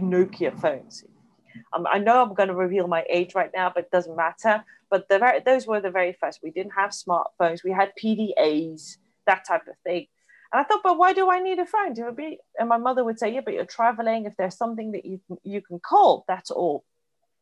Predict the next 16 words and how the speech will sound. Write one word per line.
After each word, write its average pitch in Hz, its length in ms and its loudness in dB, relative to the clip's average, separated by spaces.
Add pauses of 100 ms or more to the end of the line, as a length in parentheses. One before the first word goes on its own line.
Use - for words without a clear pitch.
(180)
And 180 100 -2
I 202 40 0
just 190 180 -12
couldn't 151 200 -4
explain 160 340 0
why 170 220 0
I - 20 -2
had 160 220 -6
to - 80 -16
carry 175 380 -4
that 101 200 -4 (300)
very 180 220 2
big - 220 -6 (300)
phone 220 300 4
with 156 200 -8
me. - 240 -10